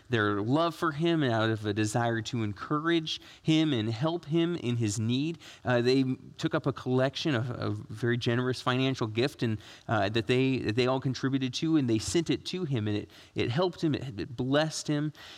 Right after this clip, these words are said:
and he's writing this letter to, to thank them, but he also uses it as an opportunity to encourage them, and he uses it as an opportunity to instruct them and gives them some guidance and some warning and some encouragement. And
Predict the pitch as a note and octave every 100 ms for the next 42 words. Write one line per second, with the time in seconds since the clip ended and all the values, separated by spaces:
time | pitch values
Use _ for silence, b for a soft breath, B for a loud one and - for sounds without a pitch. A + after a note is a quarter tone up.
0 | B D3 D3+ D3+ D3 C#3 - B - D#3+
1 | C#3 C#3 D3+ E3 D3+ C3+ C3+ C3+ C3 B2+
2 | B2+ G#2+ - A#2 A2 E3 F3 D#3+ E3+ C#3+
3 | C#3+ E3 E3+ F3 D#3 D3+ C#3+ C3+ C3 B2+
4 | B2 B2+ B2 B2+ B2 - B2+ A#2+ A#2+ A2+
5 | - A#2+ A#2 A2+ B B B - C3 B2
6 | - E3 D3 B2 A#2 A2 A2+ A#2 B2 A#2+
7 | B2 B2+ A#2+ A#2+ A#2+ B2 C3 C3+ B2 A#2
8 | A#2 A#2+ A2 - - E3 - A2 G#2 A2
9 | B2+ C3+ A#2+ A2+ B2+ A2+ A2 C3+ C#3 G#2+
10 | G#2+ - A2 A#2 B2+ D3+ D#3 A2+ G#2 G#2
11 | - A2+ G2+ - E3 D#3+ - G#2 G2+ -
12 | B B B - D3+ D3